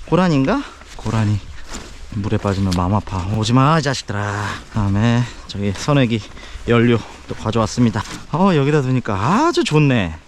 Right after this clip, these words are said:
아주 만족스러워. 눈이 좀 왔죠? 이번에 눈이 왔거든요. 어제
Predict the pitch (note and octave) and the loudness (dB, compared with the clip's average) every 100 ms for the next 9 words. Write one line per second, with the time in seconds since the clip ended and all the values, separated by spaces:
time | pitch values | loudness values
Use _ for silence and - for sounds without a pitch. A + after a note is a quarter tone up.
0 | - D#3+ A#3+ C#4+ C4+ C4 - C#3 A#2+ G#2+ | 0 2 4 4 4 2 0 0 2 2
1 | G#2 F2+ - A#2+ B2+ D3 G3+ - - - | 0 -2 -6 -2 2 4 2 0 -6 -16
2 | - - - - C#3+ A#2 - D#3+ A3 - | -18 -4 -2 0 0 0 0 0 0 -2
3 | - - - - - - - C3 B2 B2 | -4 -2 0 0 0 -4 -6 0 2 2
4 | C#3+ B2 A#2+ A2+ A#2 C#3+ C#3+ A#2+ A#2 D3 | 2 2 0 2 2 0 0 0 2 2